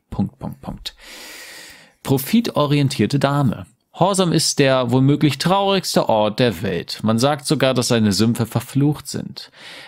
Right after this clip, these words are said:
Aber sobald die Bewohner jener Stadt keine Geister mehr sehen, werden sie entzückt die Kasse klingeln lassen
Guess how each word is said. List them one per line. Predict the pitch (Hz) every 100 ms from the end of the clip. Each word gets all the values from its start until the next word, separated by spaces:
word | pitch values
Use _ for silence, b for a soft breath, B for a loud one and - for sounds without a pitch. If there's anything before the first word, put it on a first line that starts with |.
| B
Aber | - 120 120
sobald | 123 131 175 196
die |
Bewohner | 147 135 135 156 139
jener | 113 131 123 104
Stadt | - 123 113
keine | - 113 104 98
Geister | 104 101 - 98
mehr | 98 98
sehen, | 113 143 147
werden | 151 156
sie | 143
entzückt | 143 143 - 226 226 -
die | 208
Kasse | - 220 - - 98
klingeln | - 110 104 98 95
lassen | 98 - 113 160